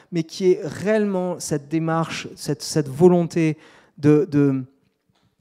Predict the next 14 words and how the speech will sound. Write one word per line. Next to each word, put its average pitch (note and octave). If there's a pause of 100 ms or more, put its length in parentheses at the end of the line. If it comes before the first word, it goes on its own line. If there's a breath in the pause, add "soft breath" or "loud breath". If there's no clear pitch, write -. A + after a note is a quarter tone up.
(960)
de, C#3
d'exprimer F3
l'amour, D#3+
d'exprimer F3
l'approbation F3+
que D#3+
Jos-, D3
que D3
Jacob E3
a E3+
sur -
son D#3+
fils D3+
Joseph. C3